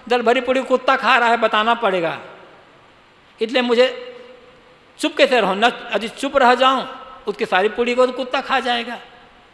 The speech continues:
तो यहाँ सामान्य जो दल भरी पूड़ी है या कुत्ते की बात नहीं है, "बिरही ले ले कुकुर खाई।"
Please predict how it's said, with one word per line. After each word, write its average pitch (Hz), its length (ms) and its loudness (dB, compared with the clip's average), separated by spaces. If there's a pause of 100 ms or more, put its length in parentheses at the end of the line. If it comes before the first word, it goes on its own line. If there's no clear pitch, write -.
(1900)
तो 233 60 2
यहाँ 233 200 4
सामान्य 226 640 0 (840)
जो 190 440 0
दल 185 180 0
भरी 208 200 0
पूड़ी 226 320 2
है 233 180 2
या 226 100 4
कुत्ते 220 360 -2
की 240 140 -2
बात 208 260 -2
नहीं 196 280 -4
है, 135 160 -14 (1400)
"बिरही 220 540 0
ले 233 180 4
ले 233 160 6
कुकुर 208 440 -4
खाई।" 139 380 -4